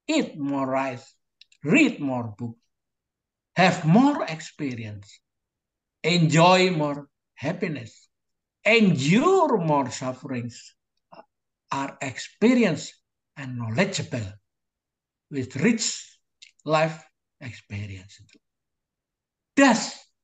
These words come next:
what they say is mostly wise counsel itu. And young people should listen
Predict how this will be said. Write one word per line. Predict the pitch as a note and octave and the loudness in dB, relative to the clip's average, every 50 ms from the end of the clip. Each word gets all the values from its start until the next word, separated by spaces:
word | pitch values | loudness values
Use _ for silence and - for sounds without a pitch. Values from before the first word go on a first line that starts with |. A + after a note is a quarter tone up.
| _ _ _ _ _ _ _ _ _ _ _ _ | _ _ _ _ _ _ _ _ _ _ _ _
what | C#3 C#3 D3+ D3+ - - | -2 -2 0 0 -2 -2
they | C#3 C3 B2 | -4 -4 -4
say | - - - G3 G#3+ A3+ A3+ - - | -6 -6 -6 -6 -6 -6 -8 -10 -12
is | - F3+ F3+ - - - - | -14 -14 -14 -14 -16 -12 -6
mostly | D#3 G3 C4+ - - - - F#3 C#3 B2 A#2 - - _ _ _ _ - | -4 -4 -4 -6 -8 -12 -10 -8 -8 -8 -8 -10 -16 _ _ _ _ -16
wise | A#2 A#2 A#2 A2+ G#2+ - - - | -14 -12 -12 -12 -14 -16 -20 -18
counsel | - A2 A2+ A#2+ A#2+ A#2 - - C#3+ A#2+ G#2 | -14 -12 -12 -10 -10 -12 -12 -14 -12 -12 -12
itu. | F#2+ F#2 - _ _ _ _ _ _ _ _ _ _ _ _ _ _ _ _ _ _ _ _ _ _ _ | -14 -16 -18 _ _ _ _ _ _ _ _ _ _ _ _ _ _ _ _ _ _ _ _ _ _ _
And | C#3+ C3+ C3+ C3+ B2+ | -8 -6 -4 -2 -2
young | A#2+ A#2+ A#2 A#2 A2 G#2 G#2 | -2 -4 -4 -6 -6 -8 -6
people | - F3+ F3+ - - E3 E3 E3 - - - _ _ _ _ _ _ _ _ _ _ | -6 -8 -8 -6 -8 -8 -8 -8 -10 -12 -14 _ _ _ _ _ _ _ _ _ _
should | - - - D3+ C#3 - - A#2+ | -20 -12 -8 -8 -8 -8 -8 -10
listen | C3 C3+ A#2 - - A#2+ A#2+ B2+ A#2 A2 | -10 -10 -10 -10 -12 -12 -10 -10 -10 -12